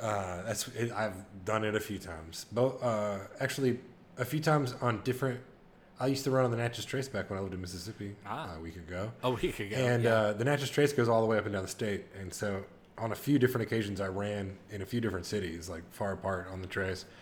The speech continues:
Speaker 1: to this record. It was kinda just my Trace record.
Speaker 2: Nice.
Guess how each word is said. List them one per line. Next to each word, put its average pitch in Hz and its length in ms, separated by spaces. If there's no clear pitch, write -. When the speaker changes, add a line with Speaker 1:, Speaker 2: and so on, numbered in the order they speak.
Speaker 1:
to 120 140
this 101 280
record. 92 380
It 101 80
was 95 120
kinda 95 240
just 92 180
my 90 100
Trace 90 320
record. 90 340
Speaker 2:
Nice. - 420